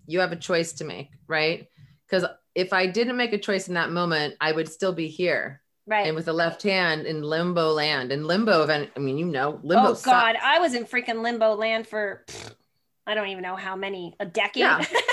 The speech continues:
Speaker 1: Yeah. Limbo is like, limbo is extre-, like, living death.
Speaker 2: Oh,
Speaker 1: It's,
Speaker 2: it is.
Speaker 1: it's
Speaker 2: It's the
Speaker 1: horrid.
Speaker 2: living dead. It's absolutely the worst thing ever, where you just do really destructive things just to feel,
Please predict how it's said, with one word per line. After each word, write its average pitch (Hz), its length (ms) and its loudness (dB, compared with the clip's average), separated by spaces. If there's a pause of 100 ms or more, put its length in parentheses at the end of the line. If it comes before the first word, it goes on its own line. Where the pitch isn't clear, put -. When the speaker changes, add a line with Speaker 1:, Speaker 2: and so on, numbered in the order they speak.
(300)
Speaker 1:
Yeah. 392 280 4 (300)
Limbo 294 340 4
is 202 160 2
like, 185 300 -2
limbo 277 360 2
is 208 220 4
extre-, - 440 -8
like, - 240 -2 (160)
living 190 440 0
death. 170 480 -2 (200)
Speaker 2:
Oh, - 180 6
Speaker 1:
It's, 262 100 0
Speaker 2:
it 294 60 4
is. 320 280 6
Speaker 1:
it's - 220 -14 (100)
Speaker 2:
It's 269 220 -4
the 285 100 -2
Speaker 1:
horrid. 277 240 2
Speaker 2:
living 294 240 -4
dead. 247 340 2
It's 226 220 -6
absolutely 254 500 -4
the 240 80 -4
worst 233 460 -4
thing 233 400 -6
ever, 202 480 -4
where 208 140 -4
you 214 120 -4
just 220 280 -8
do 214 220 -2
really 220 260 -4
destructive 214 560 -8
things 208 360 -8
just 220 280 -12
to 220 60 0
feel, - 520 -6